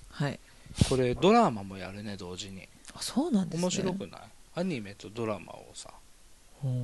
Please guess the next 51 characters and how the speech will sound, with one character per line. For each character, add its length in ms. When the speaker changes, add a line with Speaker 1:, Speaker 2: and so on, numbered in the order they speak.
Speaker 2:
同 200
時 140
に 120
や 120
る 60
っ 20
て。 240
Speaker 1:
面 160
白 260
い 120
ね。 120
Speaker 2:
ね。 200
Speaker 1:
ド 80
ラ 80
マ 200
も 120
や 160
る 160
の？ 220
Speaker 2:
う 40
ん。 80
Speaker 1:
珍 320
し 180
い 120
ね。 300
Speaker 2:
ド 160
ラ 120
マ 180
版 220
も 100
あ 40
っ 120
た 80
よ。 60
Speaker 1:
う 20
ー 40
ん。 880
な 60
ん 40
か 200
新 180
し 120
い 40
試 240
み 100
だ 100
ね。 160
Speaker 2:
ね。 320
全 120
然 240
作 360